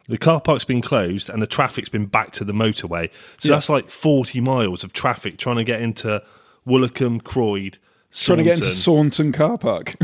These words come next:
Speaker 2: <laughs>
Speaker 1: It's just nuts at nine thirty in the morning. It's just, just
Speaker 2: Yeah.
Speaker 1: there's, there's no, there's no hope for you. If you live down there, I'm sorry, there's just no hope for you. <laughs>
Speaker 2: No,
Speaker 1: It's just
Speaker 2: no, I do feel
Speaker 1: getting
Speaker 2: sorry for the
Speaker 1: worse and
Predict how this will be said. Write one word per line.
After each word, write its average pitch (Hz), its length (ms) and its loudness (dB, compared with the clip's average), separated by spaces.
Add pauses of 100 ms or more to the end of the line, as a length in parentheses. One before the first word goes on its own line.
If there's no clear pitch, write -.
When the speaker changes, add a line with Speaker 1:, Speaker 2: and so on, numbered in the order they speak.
Speaker 2:
<laughs> - 220 2
Speaker 1:
It's 135 160 2 (220)
just 98 240 -6
nuts 127 680 -2
at 120 160 -8
nine 120 240 -2
thirty 123 240 -2
in 113 60 -6
the 117 60 -4
morning. 120 260 -4
It's 127 80 -12
just, 127 240 -12
just 135 200 -10 (380)
Speaker 2:
Yeah. 104 120 -4
Speaker 1:
there's, 120 160 -6
there's 123 360 -8
no, 127 340 2 (100)
there's 123 120 -4
no 104 220 2
hope 123 180 2
for - 120 -4
you. 98 100 2
If 110 120 -2
you 120 60 4
live 120 200 2
down 92 200 0
there, 104 120 2
I'm 107 100 2
sorry, 101 280 0
there's 95 160 -2
just 92 140 -10
no 92 300 2
hope 95 200 -2
for 92 200 -6
you. 87 120 -8 (140)
<laughs> - 140 -18
Speaker 2:
No, 127 340 4 (140)
Speaker 1:
It's 165 240 0
just 120 200 2
Speaker 2:
no, 135 80 6
I 160 40 6
do 180 180 4
feel 175 140 2
Speaker 1:
getting - 100 -2
Speaker 2:
sorry 143 240 6
for 107 60 4
the 101 140 4
Speaker 1:
worse 120 120 6
and 120 80 4